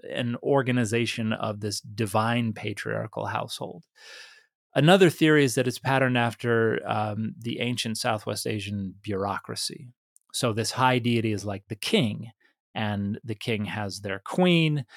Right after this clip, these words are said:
the king has princes who have responsibility over the affairs of the kingdom, and then the, the bureaucracy also has functional servants and craftspeople and stuff like that. So there's some overlap in the way these things are reconstructed,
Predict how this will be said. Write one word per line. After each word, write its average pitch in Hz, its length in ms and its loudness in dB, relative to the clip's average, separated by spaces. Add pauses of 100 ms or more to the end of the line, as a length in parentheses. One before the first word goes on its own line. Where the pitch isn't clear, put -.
(220)
the 117 100 -4
king 104 320 -2
has 98 280 -8
princes 175 920 4
who 123 180 0
have 107 320 -2
responsibility 107 1000 -2
over 101 240 -4
the 101 140 -6
affairs 101 500 -4
of 98 140 -8
the 101 80 -10
kingdom, 101 500 -6
and 101 180 -8
then 98 200 -8
the, 98 80 -12 (200)
the 101 360 -10
bureaucracy 110 800 0
also 110 420 -2
has 101 400 -6 (320)
functional 110 1000 -2 (280)
servants 104 720 0
and 98 400 -8
craftspeople 104 720 -6
and 104 100 -10
stuff - 300 -8
like 107 220 -8
that. - 180 -10
So - 140 -6
there's 156 180 2
some 170 160 2
overlap 160 560 6
in 139 80 0
the 131 80 2
way 127 220 4
these 120 260 0
things 113 240 -2
are 110 80 2
reconstructed, 107 800 -4